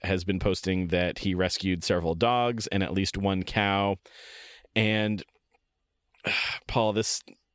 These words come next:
this, you know, they find this cow. There's footage of this. This cow is up to their eyeballs in water, just, like,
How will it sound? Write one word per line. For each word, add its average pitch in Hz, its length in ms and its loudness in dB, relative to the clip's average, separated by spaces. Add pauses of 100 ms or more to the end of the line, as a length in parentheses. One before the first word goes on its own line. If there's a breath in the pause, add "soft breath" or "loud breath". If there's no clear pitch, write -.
(100)
this, - 360 -4
you 120 120 2
know, 113 100 4
they 110 120 4
find 151 360 2
this 131 220 0
cow. 110 380 2
There's 92 220 0
footage 113 340 2
of 104 160 2
this. 107 440 2 (460 loud breath)
This - 160 -2
cow 113 380 2
is 95 220 0 (100)
up 113 200 4
to 139 120 2
their 110 240 2
eyeballs 98 460 2
in 82 160 0
water, 95 600 4
just, - 240 -4
like, 80 200 -4